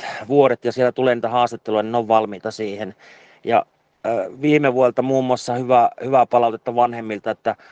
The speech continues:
oikeasti tää on sille koulumaailmankin tärkeää, koska ne ei jännitä enää sitä esiintymistä. Ja, äh, tämä tuli oikeastaan, kiitos Matin, Matin juttelusta lähti tämä haastatteluhomma, koska siellä ei nyt sitä ollut sitä haastattelijaa joku vuosi, ja nyt tää olisi kolmas vuosi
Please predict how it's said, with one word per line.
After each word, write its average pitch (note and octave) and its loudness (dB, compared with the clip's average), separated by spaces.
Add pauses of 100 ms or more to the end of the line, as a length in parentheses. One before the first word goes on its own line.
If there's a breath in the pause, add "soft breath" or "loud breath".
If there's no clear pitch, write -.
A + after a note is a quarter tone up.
oikeasti B2+ 0
tää A#2 2
on A2+ -4
sille B2 -6
koulumaailmankin A2 0
tärkeää, A2 -2
koska G#2+ -6
ne A2+ -2
ei A2+ 2
jännitä A2+ -2
enää G2 -8
sitä F#2+ -8
esiintymistä. G2 -12 (800 loud breath)
Ja, B2 4 (280)
äh, - -6 (280 loud breath)
tämä E3 2
tuli F3 -2
oikeastaan, E3 0
kiitos D3+ 0
Matin, C#3+ 2
Matin B2 -2
juttelusta A#2 0
lähti G#2+ -2
tämä A2 -4
haastatteluhomma, G#2+ -2
koska G#2 -2 (600 loud breath)
siellä A#2 2
ei A2+ 2
nyt A#2+ -8
sitä B2+ 0
ollut C3+ 4
sitä A2+ 0
haastattelijaa A2+ -2
joku G#2 -8
vuosi, G#2 -4
ja G#2 -8
nyt A2 -14
tää A2 2
olisi G#2 -2
kolmas A2+ -2
vuosi F2+ -4